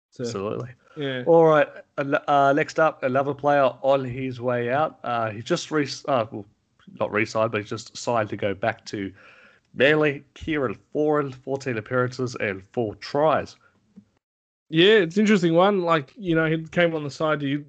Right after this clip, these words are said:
Speaker 1: made the side look better in attacking football, and I'm sure when he came back, when we were playing against the Dragons, we, we probably wouldn't have lost it if he didn't go off. And then when we versed the Tigers, and then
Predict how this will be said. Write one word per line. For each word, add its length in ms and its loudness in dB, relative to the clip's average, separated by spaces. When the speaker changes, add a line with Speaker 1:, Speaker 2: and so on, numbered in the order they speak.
Speaker 1:
made 240 2
the 120 0
side 320 0
look 260 0
better 220 2
in 80 2
attacking 340 0
football, 440 2
and 80 0
I'm 80 0
sure 380 4
when 140 6
he 100 4
came 260 2
back, 280 0
when 340 -2
we 80 0
were 180 -2
playing 300 2
against 240 -2
the 80 -2
Dragons, 460 4
we, 140 0
we 140 2
probably 260 4
wouldn't 180 2
have 120 0
lost 260 0
it 60 0
if 120 -2
he 120 -2
didn't 320 -4
go 180 2
off. 300 0
And 140 4
then 140 6
when 140 6
we 100 4
versed 220 2
the 80 -14
Tigers, 520 2
and 120 -6
then 240 -6